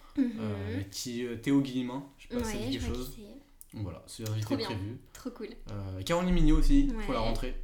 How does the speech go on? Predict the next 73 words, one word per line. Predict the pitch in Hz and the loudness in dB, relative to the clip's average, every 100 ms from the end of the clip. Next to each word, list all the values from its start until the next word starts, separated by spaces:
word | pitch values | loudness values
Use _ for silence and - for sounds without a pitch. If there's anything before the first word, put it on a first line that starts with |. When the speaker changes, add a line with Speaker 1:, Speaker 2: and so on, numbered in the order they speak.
| - | -8
Speaker 1:
Ok. | 247 | -10
Speaker 2:
Donc | 110 226 | -8 -8
ça | 247 | -8
va | 101 | -10
être | 98 | -10
sympa. | 95 | -10
Speaker 1:
Su-, | 92 - | -10 -8
ouais, | 247 294 | -6 -6
ça | 294 | -6
va | 233 | -10
être | - | -12
chouette. | - - - _ - | -16 -20 -20 _ -16
Speaker 2:
Ça | - | -8
va | |
être | 107 | -4
Speaker 1:
Passer | 107 | -2
Speaker 2:
vraiment | 107 95 | -2 -4
Speaker 1:
un | |
Speaker 2:
cool. | 101 | -8
Speaker 1:
podcast. | 92 104 - - _ _ | -10 -16 -18 -20 _ _
Speaker 2:
C'est | 107 | -12
ça. | - - - | -10 -10 -12
Speaker 1:
Mm. | 220 - - - | -14 -14 -10 -2
Speaker 2:
Ouais, | 175 | 0
j'ai | 160 | 0
vu. | 123 151 - _ _ _ _ _ _ | -4 -8 -14 _ _ _ _ _ _
J'ai | 107 | -8
vu | 107 107 104 | -4 -4 -4
qui | 101 | -8
était | - | -12
passé, | 98 98 - 117 | -10 -10 -10 -8
donc, | 104 - | -10 -10
euh, | 95 92 | -10 -8
voilà, | 95 90 90 | -8 -10 -12
ça | - 113 | -12 -10
c'est | - | -8
le | 110 | -8
programme. | 104 104 98 120 | -8 -8 -6 -6
Et | 110 95 | -6 -6
puis, | - 104 | -6 -8
euh, | 98 - - - - - - | -10 -14 -20 -20 -20 -18 -6
à | |
la | 131 | 0
limite, | 139 170 | 0 0
il | |
faut | 147 | -2
que | 139 | -2
je | |
me | 135 | 0
remette | 143 | 0
à | 151 | 0
com-, | 139 123 | -2 -2
à | 120 | -4
commenter | 120 127 120 123 | -4 -6 -6 -6
les | 113 | -6
posts, | 117 - | -8 -8
hein, | 113 | -10
parce | 110 - | -10 -10
que | 113 | -10
je | 107 | -12
crois | - 131 123 | -8 -8 -6
qu'il | 113 | -8
a | |
pas | 107 120 | -8 -6
aimé | 107 | -4
l'algorithme, | 101 104 101 104 104 | -4 -4 -6 -8 -8
euh, | 98 98 - - - - | -8 -8 -10 -12 -14 -10
fait | 127 | -6
deux | - - | -4 -4
semaines, | - 143 254 | -2 0 2
euh, | |
bah, | |
Speaker 1:
<laughs> | 349 | 4